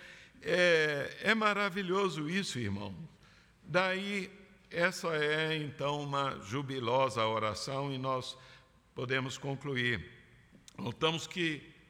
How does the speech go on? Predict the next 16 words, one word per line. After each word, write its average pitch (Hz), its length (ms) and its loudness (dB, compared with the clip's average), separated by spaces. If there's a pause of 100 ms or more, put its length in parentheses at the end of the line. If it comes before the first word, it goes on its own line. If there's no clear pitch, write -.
(120)
Paulo, 196 560 2 (160)
ele 180 640 0 (1500)
está 165 460 0
longe 185 680 -2
fisicamente 185 1400 -2
dos 139 220 -6
tessalonicenses, 131 1400 -4 (580)
mas 151 720 -2 (120)
espiritualmente 156 1300 -2
ele 147 240 -4
tá 147 200 -4
perto. 127 640 -6 (920)
Há 170 240 2
uma 170 400 2
relação 170 760 0
intensa, 160 1080 -4